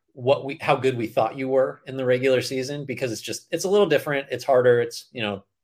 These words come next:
the demands are greater. But it's like, if he wins a title, then, like, it's game on. He might win five M V Ps, 'cause the biggest argument against him right now is, like, "That's a little crazy that this guy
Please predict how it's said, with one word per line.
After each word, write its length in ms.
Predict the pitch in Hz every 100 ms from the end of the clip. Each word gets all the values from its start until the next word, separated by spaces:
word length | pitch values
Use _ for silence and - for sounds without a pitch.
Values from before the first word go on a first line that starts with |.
| _ -
the 120 | 117
demands 340 | 113 113 113
are 320 | 107 104 101 _
greater. 420 | 107 101 101 - _ _ _ _ _ _
But 220 | 120 147
it's 140 | 131 160
like, 240 | 151 151
if 140 | 165 156
he 100 | 247
wins 240 | 190 175
a 60 | 131
title, 560 | 120 120 107 90 95 _ _ _ _ _ _ _ _
then, 220 | 135 147
like, 220 | 139 127
it's 140 | 175 151
game 260 | 202 170
on. 160 | 165 123
He 60 |
might 180 | 123 170
win 100 | 165
five 360 | 127 147 143 120
M 120 | 107
V 120 | 95
Ps, 300 | - 98 87
'cause 220 | - 135
the 80 | 123
biggest 460 | 127 156 175 165 -
argument 400 | 147 147 139 123
against 340 | 107 131 135
him 100 | 131
right 160 | 117 113
now 200 | 113 110
is, 100 | 107
like, 160 | 110
"That's 220 | - 311 -
a 40 |
little 240 | 208 196
crazy 440 | 139 175 165 127 113
that 180 | 110 110
this 180 | 160
guy 460 | - 131 113 95 92